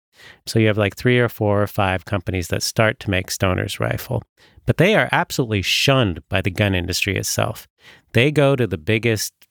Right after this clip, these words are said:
you know, convention of the year, which is called shot Show. This is where every gun company displays their wares. And they are just, like,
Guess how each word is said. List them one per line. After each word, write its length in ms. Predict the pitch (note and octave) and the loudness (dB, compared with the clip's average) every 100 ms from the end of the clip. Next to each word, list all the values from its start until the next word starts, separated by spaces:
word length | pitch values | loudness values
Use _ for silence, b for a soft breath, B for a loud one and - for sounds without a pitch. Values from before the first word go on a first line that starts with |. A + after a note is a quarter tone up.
| - | 0
you 80 | G2 | 0
know, 120 | F2 | 0
convention 640 | - G2 G#2 G#2 - A2 | 0 2 2 2 0 0
of 140 | G2 E2+ | 0 -2
the 80 | |
year, 260 | F2 E2+ E2+ | -2 0 -2
which 180 | E2+ - | -4 -8
is 80 | - | -6
called 260 | - F2+ | -4 0
shot 360 | - - G2 - | 0 2 0 0
Show. 240 | - A2+ | -2 0
This 200 | B2 - | -2 -4
is 100 | F2+ | -4
where 180 | F2+ F2+ | -2 0
every 360 | - G#2+ G#2+ G2 | 0 0 0 0
gun 240 | F#2+ F2+ | 0 -2
company 360 | - F2+ F2+ F2+ | -4 -6 -8 -8
displays 500 | - - F2+ F#2+ - | -8 -4 -2 -2 -2
their 120 | - | -2
wares. 340 | G#2 G#2 G#2+ B B B B B - | -2 -4 -6 B B B B B 0
And 180 | G#2 | 2
they 160 | A#2+ C#3 | 4 4
are 100 | A#2+ | 2
just, 300 | G2 F#2 - | 0 -4 -2
like, 200 | G2+ F2+ | -2 -2